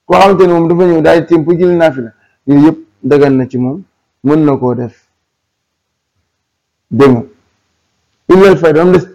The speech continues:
ba mu des julli farata. Julli farata kese moom la mënul ci tiimal naafila, wala tawaaf, wala wër Kaaba gi boo xamante ni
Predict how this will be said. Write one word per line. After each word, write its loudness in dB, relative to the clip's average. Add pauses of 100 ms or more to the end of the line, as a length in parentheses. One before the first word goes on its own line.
(100)
ba -4
mu 2
des 2 (540)
julli 2
farata. -4 (320)
Julli 2
farata 0
kese 0 (520)
moom 2
la 4
mënul 2
ci -4
tiimal 2
naafila, -2 (400)
wala 2
tawaaf, 0 (100)
wala 2
wër 2
Kaaba 0
gi -2
boo -2
xamante -4
ni -6